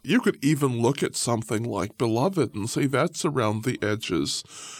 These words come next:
even though obviously she's trying to make a point. Unfortunately, people get the idea that, no, no, if it's good, if it's trying to make a point, if it's strong,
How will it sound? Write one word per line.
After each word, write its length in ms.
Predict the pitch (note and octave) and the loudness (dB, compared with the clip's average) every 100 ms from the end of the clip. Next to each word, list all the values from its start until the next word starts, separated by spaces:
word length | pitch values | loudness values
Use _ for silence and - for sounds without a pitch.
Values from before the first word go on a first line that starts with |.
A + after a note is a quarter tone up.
| - - | -10 0
even 280 | D#3 D#3 | 2 4
though 180 | C#3 C3+ - | 4 4 4
obviously 680 | A#2 B2 D#3 D#3 - G3+ | 0 4 4 4 4 2
she's 280 | C3+ C#3+ B2 | 2 -2 -4
trying 320 | - B2+ B2+ | 0 2 2
to 100 | B2+ | 0
make 240 | C3 A#2 A#2+ | 0 0 -2
a 60 | |
point. 440 | - - G#2+ A2+ - - - - | -4 -2 0 0 -4 -12 -6 2
Unfortunately, 760 | B3 A#3+ C#4 C#4 - A3+ E3 | 2 4 2 2 2 2 2
people 260 | D#3+ - G3+ | 2 0 2
get 240 | F#3+ F#3 | 2 0
the 160 | F3 E3 | 2 4
idea 320 | C#3 C#3+ C#3 | 4 4 2
that, 180 | C#3+ - - - - | 2 -2 -10 -14 -2
no, 240 | F#3 A3 | 2 4
no, 340 | G#3+ D#3+ C#3+ D3 | 4 4 4 4
if 160 | D#3+ | 0
it's 220 | F3 - D3+ | 0 -4 -6
good, 520 | E3 G3+ F#2+ F#2 - D#3+ | 2 4 4 2 0 0
if 160 | E3 | 2
it's 200 | E3 - | 0 -2
trying 300 | - F#3 G3 | 0 2 2
to 100 | F#3+ | 2
make 220 | G3 F3 E3 | 2 2 0
a 60 | |
point, 460 | D#3+ D#3+ D3+ D#3 D3+ | 0 2 2 2 0
if 160 | C#3+ | 0
it's 180 | D#3 C#3+ | -2 -2
strong, 600 | - - E3 D3 C#3 C3+ | -6 0 2 4 4 2